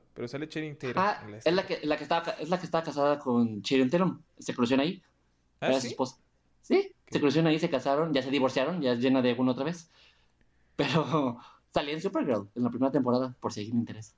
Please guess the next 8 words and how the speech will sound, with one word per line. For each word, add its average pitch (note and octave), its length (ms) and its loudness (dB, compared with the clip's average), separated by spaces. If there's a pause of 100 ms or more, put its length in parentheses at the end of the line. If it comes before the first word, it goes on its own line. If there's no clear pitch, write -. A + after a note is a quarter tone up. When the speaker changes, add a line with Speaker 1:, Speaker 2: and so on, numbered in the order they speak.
(180)
Speaker 2:
<laughs> C#3+ 360 0 (400)
Speaker 1:
¿Sí? G3 500 -14 (840)
Speaker 2:
¿Sí? D#4+ 380 0 (1400)
Speaker 1:
Wow. A#2 300 -12 (1160)
Ah, A#2+ 640 -6
pues A#2 140 -10
sí, A2+ 180 -12 (200)
pues - 540 -18